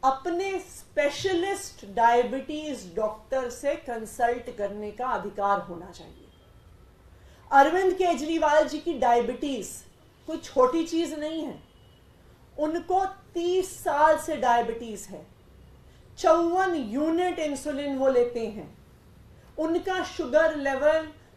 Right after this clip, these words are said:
तीन सौ पार कर रहा है। जब ईडी custody में थे, एक दिन उनका sugar level पैंतालीस पर गिर गया था। ईडी कस्टडी के दौरान मात्र ग्यारह दिन में उनका वजन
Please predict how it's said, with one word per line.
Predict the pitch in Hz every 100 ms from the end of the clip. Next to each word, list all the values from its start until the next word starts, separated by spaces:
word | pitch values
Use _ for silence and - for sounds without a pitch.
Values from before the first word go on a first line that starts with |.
| -
तीन | 320 339 339
सौ | 359 339
पार | 339 294 311 339
कर | 339 311 269
रहा | 262 262 233
है। | 214 - - - _ - - -
जब | 208 311 330
ईडी | 339 330 381 349
custody | 302 - 311 320
में | 311 302
थे, | 233 320 330
एक | 320 330
दिन | 262 -
उनका | 302 285 -
sugar | - 220 294 294
level | 294 311 311
पैंतालीस | 285 269 - 247 277 339 -
पर | - 339 -
गिर | 285 240
गया | 262 240
था। | - 196 - - - _ _ _ _ - - - -
ईडी | 339 339 392 370
कस्टडी | 320 320 349 302 330
के | 320 302
दौरान | 214 262 269 285 311 294
मात्र | 277 285 294 294
ग्यारह | 185 254 262 294 320
दिन | 311 277 277
में | 277 285 202 - - -
उनका | 294 302 - 330
वजन | 220 254 262 311